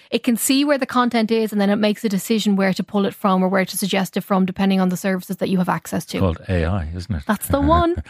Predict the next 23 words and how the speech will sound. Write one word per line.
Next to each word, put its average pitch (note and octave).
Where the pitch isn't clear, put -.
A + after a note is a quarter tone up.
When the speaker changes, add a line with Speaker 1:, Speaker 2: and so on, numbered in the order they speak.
Speaker 2:
<laughs> C#3
Apart F3
from C#3+
McAfee, A#2
which C#3+
safe D3+
antivirus, F#2+
uh, F2
and F2
all E2
that, F2
uh, F#2+
w-, A2
which G#2+
you A2
don't C#3
have -
to F2+
pay D#2
a D2
subscription -
fee F2
for? G#2